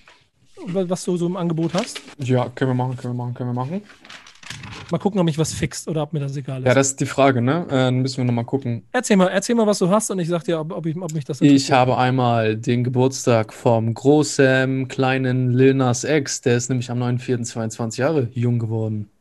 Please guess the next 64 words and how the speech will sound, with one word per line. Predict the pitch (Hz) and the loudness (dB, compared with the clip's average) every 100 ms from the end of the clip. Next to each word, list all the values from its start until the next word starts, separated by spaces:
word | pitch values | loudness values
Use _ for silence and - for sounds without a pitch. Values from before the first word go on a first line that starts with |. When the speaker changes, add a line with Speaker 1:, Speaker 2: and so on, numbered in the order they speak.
| _ - | _ -16
Speaker 1:
Ich, | - 196 | -14 -14
ich | - | -14
frag | - 156 | -12 -10
mich | 170 151 | -6 -4
immer, | 160 | -4
was | 151 - | -4 -6
der | 143 | -8
zwanzigjährige | - 170 156 151 156 | -6 -6 -4 -4 -2
Lil | 151 160 | -2 -2
Nas | 151 139 - | -2 -4 -8
X | 156 - | -10 -8
über | 160 143 | -8 -6
den | 143 | -6
zweiundzwanzigjährigen | - 156 147 135 127 135 139 131 139 | -6 -8 -6 -8 -8 -8 -6 -6 -6
denkt. | 131 131 - _ _ _ _ - - - - - | -6 -6 -8 _ _ _ _ -20 -20 -20 -20 -6
Speaker 2:
Wahrscheinlich | 123 139 127 127 | -2 0 0 0
gibt | - 127 | -6 0
er | 135 | 2
Lapdances. | 131 139 - 180 - - 208 - - - | 2 0 2 4 4 6 6 6 4 6
Speaker 1:
Ja. | 170 165 - 214 - - 523 277 - - 381 | 6 6 6 4 2 -2 0 4 4 4 4
<laughs> | 415 - 381 - 311 - 185 | 4 2 -2 -2 -4 -2 2
Der | 156 | 2
Typ, | - 180 - | 2 -2 0
äh, | |
das | 170 160 151 | 0 0 0
Rede, | 160 151 139 | -2 -4 -4
Wahnsinn. | 151 156 143 131 - - | -2 -2 -2 -4 -10 -8
Habt | 185 - | -8 0
ihr, | 175 170 202 | 0 0 0
ähm, | 156 143 - - | 2 2 -2 -12
äh, | 175 190 | -12 -6
das | 202 | -2
stimmt, | - 262 | 0 2
dass | 165 | 2
das | 160 156 | 4 6
Nike | 160 180 160 | 6 4 2
die | 156 151 | 2 4
Dinger | 170 185 | 4 2
zurückgerufen | - 190 190 190 190 | 0 -4 -2 0 2
hat | 202 214 | 2 0
eigentlich? | 202 - | -2 0
Oder | 165 | 0
dass | 160 | 0
die, | 170 | 0
die, | 156 156 | -2 0
die | 151 | 2
sind | 185 185 | 4 4
im | 165 | 4
großen | 185 175 | 2 4
Speaker 2:
Die | 151 | 6
ha-, | 165 | 4
Speaker 1:
Krieg | 180 | 2
wegen | 156 143 | 2 4
Speaker 2:
die | |
Speaker 1:
diesen | 143 147 | 6 6
Speaker 2:
haben | 170 139 | 6 6
Speaker 1:
Schuhen, | 135 | 6
Speaker 2:
sich | 202 | 4
Speaker 1:
ne? | 160 | 2
Speaker 2:
jetzt | - | 2
geeinigt, | 143 135 160 135 | 2 4 2 2
soweit | 131 123 117 | 2 4 2
ich | - | 0
weiß. | 117 117 117 - | 0 0 -2 -8